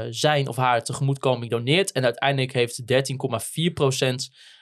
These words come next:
eh, van de mensen tot nu toe gezegd dat ze graag hun geld, eh, weer terug ontvangen.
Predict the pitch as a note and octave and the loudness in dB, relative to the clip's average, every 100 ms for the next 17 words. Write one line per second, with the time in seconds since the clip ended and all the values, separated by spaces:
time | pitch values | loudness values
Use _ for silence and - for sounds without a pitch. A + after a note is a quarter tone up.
0 | _ - A#2+ A#2 C#3+ C3 B2+ - - B2 | _ 0 0 2 2 2 0 -2 -4 -4
1 | B2 C3 - A#2 A#2+ A#2+ - B2 A#2+ A2+ | -4 -6 -4 -2 -2 -2 -6 0 2 2
2 | A2+ A2 - A2+ A2 - A2+ A2 G#2+ G#2 | -2 -6 2 2 2 -4 -6 -6 -6 -6
3 | A2+ - D3+ C3+ - - - _ A#2+ A2+ | -8 0 4 4 0 -18 -20 _ -8 -2
4 | B2+ A2+ B2+ A3 | 0 2 2 0